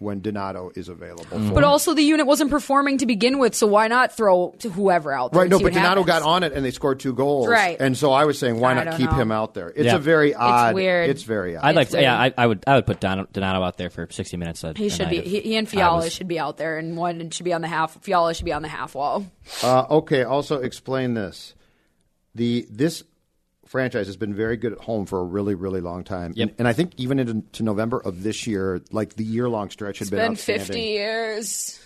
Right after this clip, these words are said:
Speaker 1: How, how on earth is this team fifteen, sixteen, and seven at home?
Speaker 3: So they're
Speaker 1: They're
Speaker 3: officially
Speaker 1: twenty,
Speaker 3: below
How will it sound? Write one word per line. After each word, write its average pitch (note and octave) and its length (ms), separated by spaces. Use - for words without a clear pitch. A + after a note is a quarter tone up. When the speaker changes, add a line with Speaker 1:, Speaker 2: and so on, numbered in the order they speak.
Speaker 1:
How, B2 640
how C#3 240
on C3 300
earth G2+ 420
is F#2 160
this G2+ 220
team F#2+ 560
fifteen, C#3 600
sixteen, A#2+ 600
and F#2+ 140
seven F2+ 580
at E2+ 120
home? F2+ 260
Speaker 3:
So E2 120
they're G3+ 160
Speaker 1:
They're E3 160
Speaker 3:
officially D#3+ 240
Speaker 1:
twenty, F3 220
Speaker 3:
below E3+ 320